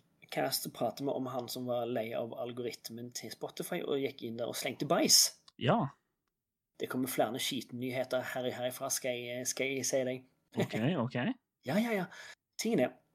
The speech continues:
Speaker 1: eh, det finnes noen sånn plass der du kan slenge sånne hundeposer med, med, med bæsj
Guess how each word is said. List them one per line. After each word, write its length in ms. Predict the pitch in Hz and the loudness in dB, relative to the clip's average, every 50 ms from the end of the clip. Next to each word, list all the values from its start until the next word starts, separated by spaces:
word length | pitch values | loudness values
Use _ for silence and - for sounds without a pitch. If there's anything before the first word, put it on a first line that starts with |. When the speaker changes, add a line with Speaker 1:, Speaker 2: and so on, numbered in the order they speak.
| _ _ _ _ _ _ _ _ _ _ _ _ _ _ _ _ _ _ - | _ _ _ _ _ _ _ _ _ _ _ _ _ _ _ _ _ _ -4
Speaker 1:
eh, 140 | 117 123 127 123 | -2 -2 0 0
det 80 | 147 143 | 0 2
finnes 220 | - 170 165 - 156 | 4 4 4 4 4
noen 100 | 131 127 | 2 0
sånn 80 | 131 | -2
plass 220 | - 131 127 - - | -6 -4 -4 -2 0
der 140 | 143 123 123 | 0 0 0
du 20 | |
kan 140 | - 123 - | 0 0 0
slenge 260 | - 139 127 123 120 | 0 0 -2 -2 -4
sånne 320 | - 135 127 123 123 123 127 123 | -4 -4 -4 -2 -2 -4 -2 0
hundeposer 640 | - 135 113 117 117 - 190 214 220 - - 123 127 | 0 0 0 0 -2 0 0 0 2 2 2 2 2
med, 220 | 127 120 120 120 | 0 -2 -2 -2
med, 240 | 123 123 120 117 113 117 | -4 -4 -4 -4 -2 -2
med 160 | 120 117 117 | -2 0 0
bæsj 300 | 131 135 160 170 - | 2 2 4 4 6